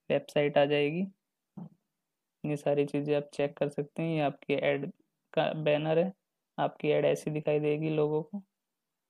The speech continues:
उसके बाद आपको नेक्स्ट पे क्लिक करना है। मुझे अभी इस पे कैंपेन नहीं लगाना,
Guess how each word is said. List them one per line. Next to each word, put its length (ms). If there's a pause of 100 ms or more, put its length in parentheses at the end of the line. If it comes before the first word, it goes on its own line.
(1700)
उसके 280
बाद 200
आपको 280
नेक्स्ट 360
पे 120
क्लिक 260
करना 300
है। 80 (460)
मुझे 320
अभी 240
इस 120
पे 140
कैंपेन 400
नहीं 300
लगाना, 480